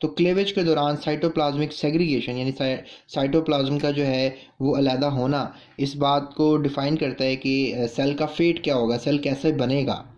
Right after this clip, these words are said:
और दूसरी बात स्टूडेंट्स बहुत इंपॉर्टेंट ये है कि जो नेबरिंग सेल्स होते हैं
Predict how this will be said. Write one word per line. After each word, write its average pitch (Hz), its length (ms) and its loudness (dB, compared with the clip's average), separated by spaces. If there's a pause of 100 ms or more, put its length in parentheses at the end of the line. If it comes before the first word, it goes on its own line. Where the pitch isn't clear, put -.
(880)
और 180 180 2
दूसरी 190 420 0
बात 196 240 2
स्टूडेंट्स 190 300 0
बहुत 170 200 2
इंपॉर्टेंट 160 400 0
ये 156 100 4
है 160 60 4
कि 170 140 -2
जो 175 100 4
नेबरिंग 165 520 4
सेल्स 139 320 0
होते 135 240 0
हैं 131 340 -2